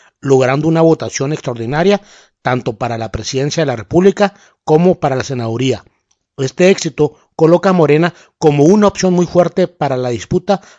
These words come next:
por la gubernatura en el dos mil veintisiete. Sin embargo, la alianza electoral del pan, pri y P R D logró ganar el Congreso del Estado.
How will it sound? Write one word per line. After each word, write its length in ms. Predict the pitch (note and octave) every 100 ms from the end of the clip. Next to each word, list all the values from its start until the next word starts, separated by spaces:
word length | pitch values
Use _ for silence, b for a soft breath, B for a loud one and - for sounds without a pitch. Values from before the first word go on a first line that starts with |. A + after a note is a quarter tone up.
| _
por 140 | D#3
la 100 | C#3
gubernatura 680 | B2+ B2+ B2+ A#2+ E3 F#3 F#3
en 160 | - C3+
el 100 | B2+
dos 120 | A#2+
mil 140 | B2+ C#3+
veintisiete. 600 | D3+ B2 C3+ B2 G#2 _ _ _
Sin 180 | -
embargo, 460 | A#2+ B2+ F#3 D3 D3+ B B B
la 100 | -
alianza 320 | C3 C#3 D3+
electoral 480 | F3 D#3+ - C3 C#3+
del 180 | D3+ D#3+
pan, 420 | - C#3+ A#2 - _ _
pri 320 | - C#3+ C3 -
y 120 | A2+
P 140 | -
R 200 | C3+ E3
D 180 | E3 G3+ B B B
logró 340 | C3 B2+ C3
ganar 340 | D#3 E3 F3 -
el 140 | C3 -
Congreso 380 | B2+ B2+ B2
del 100 | D#3
Estado. 500 | A#2 - A#2 A2 -